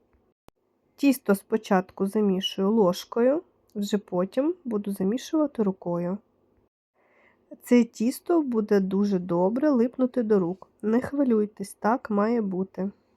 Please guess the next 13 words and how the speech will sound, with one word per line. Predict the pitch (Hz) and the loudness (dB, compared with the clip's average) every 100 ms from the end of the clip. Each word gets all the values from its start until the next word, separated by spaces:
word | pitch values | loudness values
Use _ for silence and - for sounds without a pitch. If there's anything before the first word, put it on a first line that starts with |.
| _ _ _ _ _ _ _ _ _ _ _ _ _ | _ _ _ _ _ _ _ _ _ _ _ _ _
Зайве | 240 226 247 220 214 | 0 6 6 6 4
тісто | 214 - 214 - - | 2 0 -2 -4 -6
з | 202 202 | -4 -2
рук | 214 311 - | -2 -2 -12
зчищаю | - 196 - 220 208 320 240 | -10 -10 -6 -2 0 0 -2
ложкою. | 196 196 - 202 196 220 - _ _ _ _ _ _ _ _ _ _ 240 | -4 -6 -10 -6 -6 -8 -14 _ _ _ _ _ _ _ _ _ _ 6
Мокрими | 254 262 254 226 233 | 6 6 4 4 4
руками | 240 - 392 403 | 2 2 4 4
формую | 254 226 220 240 330 381 | 4 2 4 4 4 2
кульки | - 220 208 - 202 | 0 2 2 -2 -2
приблизно | 220 226 233 320 - 240 | -2 0 0 0 0 0
по | 220 | 0
чотири-п'ять | 202 - - 220 339 381 220 226 | -4 -6 -4 -2 -2 -2 -2 -2